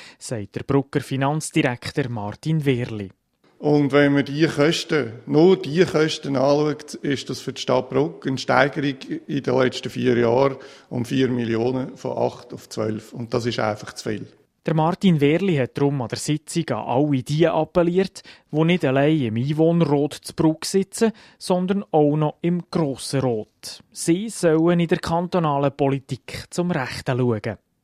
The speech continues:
Speaker 2: Der Kanton muss wieder seine Kosten, die er verursacht, selber übernehmen.
Speaker 1: So, dass die Gemeinden nicht gäng wie mehr belastet werden, hat der C-V-P-Mann gesagt.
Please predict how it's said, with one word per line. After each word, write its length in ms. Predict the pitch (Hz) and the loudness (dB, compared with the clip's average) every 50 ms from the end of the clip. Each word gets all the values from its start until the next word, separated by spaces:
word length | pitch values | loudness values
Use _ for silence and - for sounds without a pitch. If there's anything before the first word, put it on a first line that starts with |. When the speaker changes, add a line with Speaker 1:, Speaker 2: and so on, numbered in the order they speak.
| _ - | _ -10
Speaker 2:
Der 80 | - - | -10 -4
Kanton 520 | - - 143 139 131 - 165 175 185 185 | 0 0 0 2 2 4 4 6 6 6
muss 380 | 165 156 151 151 139 - - 139 | 4 4 2 2 0 -2 -2 0
wieder 480 | 147 151 147 - 147 139 131 151 - - | 0 0 0 0 0 -2 -2 -4 -8 -10
seine 460 | - - 151 147 165 185 170 156 139 | -8 -8 -6 -2 0 0 0 0 0
Kosten, 720 | - 151 147 165 160 - - - 160 147 147 156 147 139 - - 147 | 2 2 2 2 0 -2 -6 -4 -2 -2 -2 -2 -4 -8 -10 -6 -2
die 220 | 135 135 131 131 | 0 2 2 2
er 200 | 135 135 135 131 | 2 2 0 -2
verursacht, 680 | 131 - 131 127 127 123 120 - 135 123 110 - - - | -4 -4 -4 -4 -4 -4 -4 -6 -6 -8 -8 -8 -4 -2
selber 320 | - 117 135 151 - 165 | 0 0 0 -2 -4 -8
übernehmen. 460 | 175 175 180 170 170 185 190 185 - - _ _ _ 156 | -8 -8 -6 -6 -6 -6 -6 -8 -10 -14 _ _ _ -6
Speaker 1:
So, 320 | 139 - 160 156 165 180 | -2 0 2 2 2 2
dass 220 | 185 190 165 - - | 0 -2 -4 -6 -8
die 80 | - | -6
Gemeinden 580 | - 156 147 139 143 151 165 170 151 147 127 120 | -2 0 0 0 0 0 0 0 0 -2 -2 -2
nicht 180 | 117 110 - - | -4 -6 -6 -4
gäng 300 | - 131 123 127 127 127 | -2 -2 -2 0 0 0
wie 80 | 131 | 0
mehr 220 | 131 131 127 127 123 | 0 0 0 0 0
belastet 600 | 143 135 131 127 135 127 - - - 139 - 135 | 0 0 0 0 -2 -4 -4 -4 -6 -4 -2 -2
werden, 540 | 139 127 120 113 107 - - 139 117 101 - - | -2 -2 -2 -6 -8 -10 -8 -8 -8 -8 -10 -14
hat 340 | 110 95 - - - - - | -16 -16 -16 -18 -16 -12 -10
der 160 | 139 - - | -10 -10 -8
C-V-P-Mann 920 | - 135 131 123 120 - 117 113 113 - 123 127 123 123 123 120 117 117 113 | -6 -4 -4 -4 -4 -4 -4 -4 -4 -4 -2 -2 -2 0 0 -2 -4 -4 -6
gesagt. 640 | - - 147 123 110 101 - _ - - - - | -6 -4 -4 -4 -4 -6 -8 _ -20 -20 -20 -20